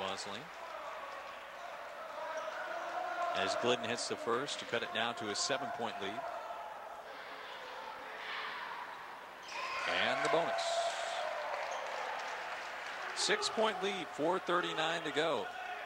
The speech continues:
I P F W, the pressure, Rafe Young. Back to Chaney. And I would take Chaney one on three about any time to break the pressure.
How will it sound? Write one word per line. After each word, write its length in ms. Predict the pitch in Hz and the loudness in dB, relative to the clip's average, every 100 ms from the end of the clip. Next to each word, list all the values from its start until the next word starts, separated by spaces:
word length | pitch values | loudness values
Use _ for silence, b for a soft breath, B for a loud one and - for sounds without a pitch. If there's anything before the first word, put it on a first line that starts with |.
| - - | -6 -2
I 160 | 95 127 | 2 2
P 180 | 143 151 | 2 0
F 120 | - | 2
W, 260 | 147 160 | 0 0
the 80 | 139 | -2
pressure, 460 | 127 135 135 139 165 | 0 4 4 4 0
Rafe 560 | 131 120 127 143 135 | 4 4 2 0 0
Young. 240 | 127 131 113 - - - - - - - - | 0 0 -2 -6 -10 -10 -10 -10 -12 -14 -4
Back 260 | 98 107 - | 2 2 0
to 60 | |
Chaney. 460 | 113 - 120 131 143 - - - - - - 415 392 381 370 - - - - - - - | -4 0 0 0 -4 -8 -10 -10 -10 -10 -10 -8 -8 -8 -8 -8 -6 -6 -4 -4 -6 -2
And 100 | 107 | 4
I 60 | 143 | 4
would 120 | 151 | 4
take 220 | 147 135 | 2 2
Chaney 380 | - - 139 127 | 0 2 2 2
one 240 | 120 147 | 4 4
on 180 | 131 127 - | 6 2 0
three 220 | - 131 | 2 4
about 260 | 123 113 113 | 6 4 4
any 160 | 123 127 | 2 2
time 240 | 135 127 | 2 4
to 80 | 123 | 2
break 280 | 120 120 120 | 0 0 0
the 60 | - | -2
pressure. 440 | - 117 117 - | 2 4 2 0